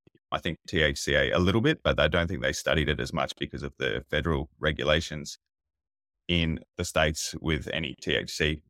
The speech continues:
products. So it was more looking at C B D A and C B G A from my recollection.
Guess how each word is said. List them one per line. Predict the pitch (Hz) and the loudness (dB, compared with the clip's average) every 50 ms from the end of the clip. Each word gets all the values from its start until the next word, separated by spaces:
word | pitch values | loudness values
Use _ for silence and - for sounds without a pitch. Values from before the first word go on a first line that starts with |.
| _ _ _ _ _ | _ _ _ _ _
products. | - 85 90 139 180 - - - - | 0 2 2 2 2 -2 -8 -12 -10
So | - - - - - | -4 -2 -2 -2 0
it | - 76 | -2 -4
was | 69 80 - | -2 -2 0
more | 95 92 92 | 2 2 2
looking | 85 76 - 76 69 | 2 0 -2 -2 -4
at | 60 - - | -4 -4 -4
C | - 90 90 | -2 -2 0
B | 82 85 | 0 0
D | 73 80 78 73 | 0 2 2 4
A | 71 69 69 69 64 | 4 4 2 2 0
and | 55 - | -4 -6
C | - - 76 65 | -6 -6 -6 -4
B | 57 62 64 | -4 -6 -6
G | - 69 69 69 69 | -4 -2 -2 0 2
A | 65 65 62 60 - - _ _ _ _ _ _ _ | 2 2 0 0 -4 -8 _ _ _ _ _ _ _
from | - 87 82 | 0 0 0
my | 80 78 76 73 69 - - _ - | 0 0 0 0 -2 -4 -6 _ -6
recollection. | 76 80 76 - 65 71 87 95 - - - 62 58 80 | -4 -4 -4 -2 -2 -2 -2 -2 -2 -6 -8 -8 -8 -10